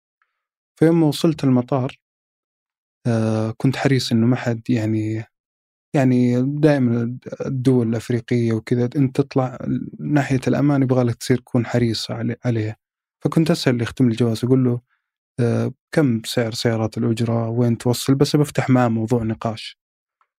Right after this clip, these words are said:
وأنا أصلًا قبلها قاعد أحاول أفتح موضوع نقاش مع أي أحد رايح ه-، هذيك الدولة يعني.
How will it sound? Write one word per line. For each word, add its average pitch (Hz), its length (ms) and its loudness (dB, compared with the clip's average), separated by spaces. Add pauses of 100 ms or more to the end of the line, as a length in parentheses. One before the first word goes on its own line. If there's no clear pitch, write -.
(340)
وأنا 151 240 6
أصلًا 135 380 0
قبلها 127 380 0
قاعد 127 280 2
أحاول 131 360 0
أفتح 131 300 -4
موضوع 127 320 2
نقاش 131 420 0
مع 123 100 0
أي 143 200 2
أحد 127 260 -2
رايح 120 320 -2
ه-، - 20 -2
هذيك 120 480 -4
الدولة 113 400 -2
يعني. 110 260 -10